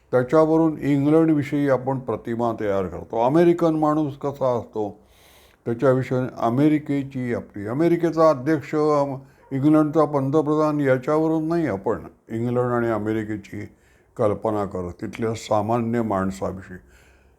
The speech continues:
सर्वसामान्य मराठी माणूस कसा आहे हो, त्यांच्या, त्याचे दोनच, अ, निकष आहेत पहा. एक म्हणजे आध्यात्मिकदृष्ट्या तो असं म्हणतो, सगळे मतभेद आपण विसरूया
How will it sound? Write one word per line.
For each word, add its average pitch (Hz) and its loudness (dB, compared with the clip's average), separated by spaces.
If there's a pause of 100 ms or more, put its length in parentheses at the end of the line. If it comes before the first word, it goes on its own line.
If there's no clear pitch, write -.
(320)
सर्वसामान्य 185 4
मराठी 147 2
माणूस 95 -4 (200)
कसा 156 0
आहे 127 4
हो, 90 -4 (1400)
त्यांच्या, 175 4 (100)
त्याचे 165 2
दोनच, 180 4
अ, 151 2
निकष 139 -2
आहेत 104 -2
पहा. 95 -4
एक 160 2
म्हणजे 160 0
आध्यात्मिकदृष्ट्या 147 0
तो 143 0
असं 143 -2
म्हणतो, 131 -2
सगळे 151 2
मतभेद 151 2
आपण 139 0
विसरूया 127 0